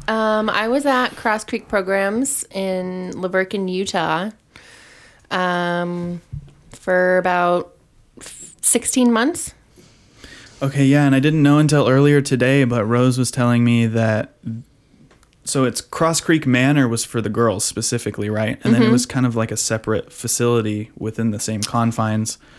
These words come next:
Speaker 1: I mean, no. They just called it something different.
Speaker 2: Okay.
Speaker 1: Um, but it was the same thing. The only, like, a, it was like a wall that divided the boys'
Speaker 2: Okay.
Speaker 1: side to the girls' side.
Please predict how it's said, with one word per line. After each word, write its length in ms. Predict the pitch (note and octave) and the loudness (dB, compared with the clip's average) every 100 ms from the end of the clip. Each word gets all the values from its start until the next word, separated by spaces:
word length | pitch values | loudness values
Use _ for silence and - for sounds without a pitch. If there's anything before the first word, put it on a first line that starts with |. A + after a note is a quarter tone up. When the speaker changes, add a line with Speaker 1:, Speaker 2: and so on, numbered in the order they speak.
| - | -2
Speaker 1:
I 120 | B3 | 2
mean, 500 | C4 D4 D#4+ D4 C4+ - | 6 6 6 6 4 0
no. 640 | G#3+ G#3 F#3+ D3+ C3+ E3 - _ _ _ | 0 2 2 0 -2 -6 -10 _ _ _
They 180 | G#3 G#3+ | 0 2
just 260 | A3+ C#4+ - | 4 2 0
called 360 | - G3 G3+ G3 | -2 2 2 2
it 140 | - | 0
something 420 | - E3+ E3 D#3 - _ _ _ _ _ _ _ - _ | -2 -2 -2 -4 -8 _ _ _ _ _ _ _ -20 _
different. 640 | - E3 D#3 D3 D3 - - | -2 -2 -2 -4 -4 -6 -4
Speaker 2:
Okay. 340 | B2 A#2 G2 A#2+ - | -4 -2 -6 -8 -2
Speaker 1:
Um, 600 | F3+ E3+ E3 D#3 E3 F3 _ - | 0 2 2 0 -4 -8 _ -2
but 120 | G3+ | 0
it 60 | |
was 200 | G3+ G3+ | 2 2
the 100 | G3 | 0
same 280 | G3 G#3 F#3 | 0 0 0
thing. 380 | F#3+ F3+ F3+ F3 | 0 0 0 -2
The 200 | F3 F#3+ | -2 2
only, 760 | F#3 G3 F#3+ F#3+ F#3+ F#3 D3 - | 2 2 0 0 2 0 -2 -4
like, 220 | F#3 E3+ | -2 0
a, 440 | E3+ D#3 D3 D3+ D#3 _ - - - | 0 0 0 -2 -8 _ -20 -20 -6
it 60 | G3 | -2
was 160 | G3 G3+ | 0 0
like 120 | F#3 | 0
a 80 | F3 | 0
wall 440 | E3 D#3 D3+ D3+ | 2 2 2 2
that 300 | D3+ D3 - | 0 -2 -2
divided 640 | F3 D#3+ D#3+ D#3+ E3 E3 - | -4 -2 -2 -2 -4 -6 -8
the 100 | - | -4
boys' 220 | E3+ E3+ D#3 | 0 2 2
Speaker 2:
Okay. 180 | C#3+ D3+ | 2 0
Speaker 1:
side 80 | B2+ | -2
to 80 | |
the 60 | E3+ | -4
girls' 240 | F3 E3 E3+ | -4 -4 -2
side. 240 | F3+ F3+ | -2 -2